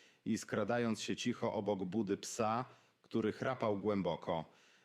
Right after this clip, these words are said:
Gdy dotarł do skraju lasu, poczuł zapach świeżej trawy i kwitnących drzew.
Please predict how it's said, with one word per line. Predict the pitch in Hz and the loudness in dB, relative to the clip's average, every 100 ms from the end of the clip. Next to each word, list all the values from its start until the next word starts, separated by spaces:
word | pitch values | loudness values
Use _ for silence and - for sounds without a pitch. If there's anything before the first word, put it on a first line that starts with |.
| _ | _
Gdy | 104 92 98 | -6 -2 2
dotarł | 123 147 143 131 | 2 2 0 0
do | 110 104 | 2 0
skraju | - 120 113 101 | 0 0 2 2
lasu, | 98 90 - 120 135 151 - | 2 0 0 0 0 -2 -2
poczuł | 123 123 107 | -4 0 0
zapach | 98 113 110 - 78 | 0 0 -2 0 -2
świeżej | - - 120 98 92 | -2 0 2 2 0
trawy | - 107 107 120 156 - - - - | 0 0 0 0 0 -2 -14 -14 -6
i | 113 | -4
kwitnących | - 113 - 107 98 104 90 | -2 -2 0 0 2 0 0
drzew. | 87 92 78 - | 0 0 0 -4